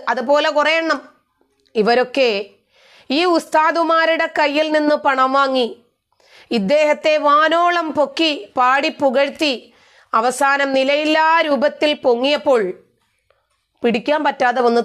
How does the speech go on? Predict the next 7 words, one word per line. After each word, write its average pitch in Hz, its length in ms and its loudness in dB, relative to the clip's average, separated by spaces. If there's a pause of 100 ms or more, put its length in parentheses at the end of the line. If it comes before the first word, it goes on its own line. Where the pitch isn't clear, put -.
താഴെ 220 380 0
വീണ് 214 220 0 (800)
ചള്ളിപ്പോയ 240 520 2 (140)
അവസ്ഥയാണ് 208 540 0
ഇപ്പോൾ 208 240 2
ഇവർക്കൊക്കെ 190 500 0
ഉള്ളത്. 190 260 0